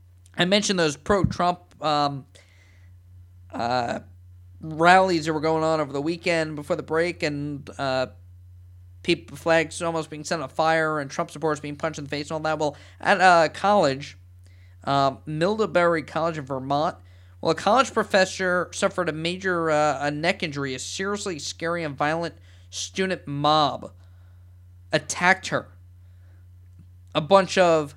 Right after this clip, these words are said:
violent and intolerant liberals attacked her as she escorted a conservative guest speaker off campus. She invited this conservative speaker,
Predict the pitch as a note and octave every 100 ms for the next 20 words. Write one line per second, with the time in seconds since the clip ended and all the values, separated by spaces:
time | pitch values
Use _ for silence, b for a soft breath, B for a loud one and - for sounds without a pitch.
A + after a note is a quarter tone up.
0 | - C#3+ C#3 D#3+ F#3+ G#3 G#3 A3 - -
1 | - - - - - - - - - -
2 | - - - - - E3+ E3+ E3 D#3 D#3
3 | D3+ - - - - - G3+ F#3+ - -
4 | G#3 G#3 G3+ F#3+ F3 E3+ G3+ D3+ C#3+ C#3
5 | C#3 - - b b b b b - -
6 | C#3+ - - A3+ A#3 - D#3+ C#3+ D#3 D3+
7 | E3+ D3+ - - F#3 G3 G3 E3+ - C#3+
8 | C#3 F#3+ F3+ F#3 D3 D3+ D3+ - D#3+ C#3+
9 | C3 C3 - C3 B2+ A#2 - B2 C3 D#3+
10 | G#3+ F3+ F3 - - - C3+ G#2+ - -
11 | A3 A3 G#3+